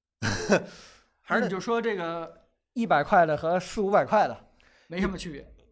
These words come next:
Speaker 1: 呃，
Speaker 2: <laughs> 可以这么说啊。
Speaker 1: 差不多吧，反正就牌子硬点儿。邓禄普人家一九零几年就开始，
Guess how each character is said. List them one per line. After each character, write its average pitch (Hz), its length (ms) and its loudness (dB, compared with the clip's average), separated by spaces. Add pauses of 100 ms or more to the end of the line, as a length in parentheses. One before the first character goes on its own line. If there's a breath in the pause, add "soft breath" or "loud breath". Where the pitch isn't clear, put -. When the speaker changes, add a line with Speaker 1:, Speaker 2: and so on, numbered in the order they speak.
Speaker 1:
呃， 113 320 0
Speaker 2:
<laughs> 110 40 0
可 - 0 -
以 196 140 2
这 180 100 -6
么 143 60 -10
说 147 140 -10
啊。 135 340 -14 (140)
Speaker 1:
差 - 260 -14
不 - 60 -12
多 127 200 2
吧， 131 200 2
反 117 140 -10
正 120 340 -8
就 123 340 -10 (220)
牌 120 200 -6
子 131 100 -8
硬 156 180 -6
点 - 100 -8
儿。 - 160 -18
邓 147 120 -8
禄 143 80 -6
普 113 200 -12
人 113 160 -6
家 131 140 -4
一 135 180 -10
九 131 160 -6
零 110 140 -8
几 135 100 -8
年 104 140 -8
就 104 60 -10
开 113 140 -8
始， 101 80 -8